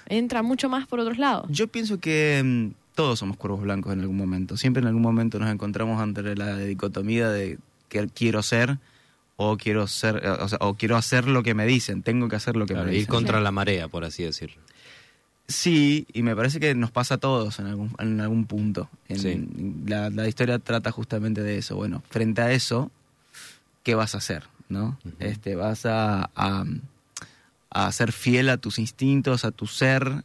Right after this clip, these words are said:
Speaker 2: este, o vas a quedarte en un lugar cómodo también? Porque es un
Speaker 1: Claro.
Speaker 2: lugar cómodo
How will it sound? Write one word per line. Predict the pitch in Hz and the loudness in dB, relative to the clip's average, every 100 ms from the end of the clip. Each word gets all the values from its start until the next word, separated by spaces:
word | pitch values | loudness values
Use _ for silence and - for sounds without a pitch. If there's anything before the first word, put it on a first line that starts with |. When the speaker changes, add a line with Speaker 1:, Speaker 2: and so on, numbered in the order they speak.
| - | -6
Speaker 2:
este, | 104 117 - 110 98 | -4 -4 -6 -4 -4
o | - 110 113 123 135 - _ _ | 0 2 4 4 2 -2 _ _
vas | 107 98 101 - | -6 -4 -4 -2
a | 107 | -4
quedarte | 101 104 104 110 - 104 98 92 143 - _ _ _ - | 0 0 2 0 0 -2 0 -2 -6 -10 _ _ _ -4
en | 101 | 2
un | 104 110 | 4 4
lugar | 107 107 | 4 0
cómodo | 104 160 123 101 | 2 2 4 4
también? | 107 175 139 | 4 4 2
Porque | 90 | -2
es | 101 | -4
un | |
Speaker 1:
Claro. | 101 98 | 0 0
Speaker 2:
lugar | 101 | 0
cómodo | 117 113 117 135 | 0 2 2 2